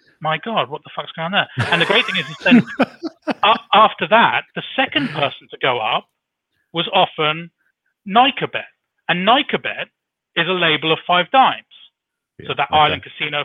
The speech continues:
Speaker 1: Five Dimes kind of thing like that. And
Speaker 2: Sure.
Speaker 1: so you're like, you know, and I just would think, like, "What on earth is the interest?" Like, and I, bet, I think of Bet Royal, and I don't know anything about Bet Royal or what they used to be like before they were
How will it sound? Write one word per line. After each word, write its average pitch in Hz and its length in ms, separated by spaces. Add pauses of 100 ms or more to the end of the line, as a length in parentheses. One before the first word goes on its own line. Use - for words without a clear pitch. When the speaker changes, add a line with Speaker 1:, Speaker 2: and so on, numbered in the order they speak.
Speaker 1:
Five 143 260
Dimes 143 360
kind 147 140
of 131 60
thing 147 120
like 135 100
that. 156 200 (460)
And 135 80
Speaker 2:
Sure. 107 100
Speaker 1:
so 208 40
you're 196 140
like, 190 320 (800)
you 196 80
know, 190 220 (280)
and 175 100
I 208 120
just - 220
would 180 160
think, 170 200
like, 156 180
"What 165 360
on 185 200 (120)
earth 208 280
is 175 140
the 190 160
interest?" 175 580
Like, 170 160
and 190 120
I, 180 80 (400)
bet, 233 120 (280)
I 196 180
think 269 180
of 202 120
Bet 208 160 (120)
Royal, 220 340
and 151 100
I 139 80
don't 185 220
know 175 80
anything 220 260
about 180 300
Bet 180 180
Royal 175 320
or 147 80
what 151 160
they 147 60 (160)
used - 140
to 151 60
be 156 80
like 156 280
before 147 280
they 147 180
were 135 100